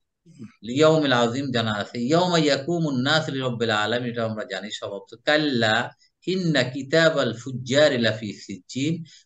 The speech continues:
ফুজ্জার মানে পাপী, আর সিজ্জিন মানে কয়েদখানা, শাব্দিক অর্থ। আল্লাহ তুলনা করছে, বাকি অবস্থা আল্লাহই ভালো জানে, ওটা আমাদের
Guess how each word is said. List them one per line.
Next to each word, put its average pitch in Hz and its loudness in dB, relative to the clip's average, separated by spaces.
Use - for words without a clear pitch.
ফুজ্জার 135 2
মানে 160 2
পাপী, 131 -4
আর 98 -4
সিজ্জিন 143 -2
মানে 175 0
কয়েদখানা, 135 -2
শাব্দিক 110 -6
অর্থ। - -12
আল্লাহ 117 -2
তুলনা 147 -2
করছে, - -12
বাকি 110 -4
অবস্থা 110 -4
আল্লাহই 104 0
ভালো 85 -6
জানে, - -16
ওটা 127 4
আমাদের 139 4